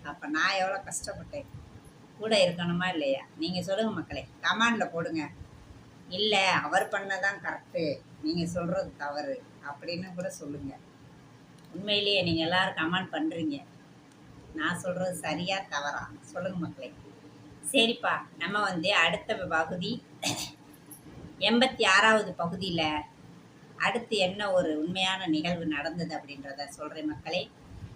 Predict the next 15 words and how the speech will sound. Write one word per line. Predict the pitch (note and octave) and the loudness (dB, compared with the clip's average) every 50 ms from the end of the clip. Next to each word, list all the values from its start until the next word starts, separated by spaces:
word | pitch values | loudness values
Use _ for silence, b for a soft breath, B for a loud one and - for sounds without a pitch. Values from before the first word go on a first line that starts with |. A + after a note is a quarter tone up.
| - - - | -8 0 4
வீடியோ | A#3 C4 C#4+ C4+ | 6 8 8 8
பிடிச்சிருந்தா | C4 A#3+ - - A#3 G#3 | 6 6 0 0 2 2
லைக் | G#3 G3+ - | 2 0 -2
பண்ணுங்க, | - - - G3 F#3 | -6 -8 -6 -2 0
மறக்காம | F3+ E3+ E3+ E3+ E3 E3 - - | 0 0 2 2 0 0 0 -4
சப்ஸ்கிரைப் | - - - - A#3+ B3 A#3+ | -10 -12 -6 0 0 0 2
பண்ணுங்க. | A#3+ A#3+ A#3 A#3+ A#3 A3+ A3+ A3+ A3+ A3+ A3+ - - - - - - - - - - - - - | 2 2 2 2 2 2 2 2 2 2 -2 -4 -10 -20 -20 -20 -20 -20 -20 -20 -20 -8 0 4
பொன் | C4+ C4+ D4+ D#4 D4+ | 8 8 8 8 8
தமிழ் | - C#4 C4+ C4+ C#4 C4+ C#4 | 6 8 10 10 10 10 8
ஸ்டோரி | - - G#3+ G#3 G3+ G3 F#3 E3+ F3 - | 4 0 -2 0 0 -2 -4 -4 0 4
சேனலுக்கு | G#3 G3+ A3 A#3 A#3+ G#3+ G3 F#3 - - - F3+ F3 F3+ F3 E3+ F3 - - - - - - - - | 6 6 6 6 4 0 -2 -4 -6 -6 -4 -2 0 0 -2 -4 -6 -10 -14 -16 -12 -10 -8 -4 0
சப்ஸ்கிரைப் | A3 G#3+ G#3+ - - - C4+ C#4+ C#4 C#4 - | 0 0 0 -2 -2 4 6 6 6 6 4
பண்ணுங்க, | G#3+ F#3 F3+ F3 F3 E3+ E3+ E3+ E3+ E3+ - - | -2 -2 -2 0 0 2 2 2 2 0 0 0
சப்போர்ட் | G3+ G3+ - - B3 A#3+ A#3+ - | -2 -2 0 0 0 0 0 -2
பண்ணுங்க, | G#3 F3+ F3 F3 E3+ E3 E3 E3 | -2 -2 0 0 0 0 0 -2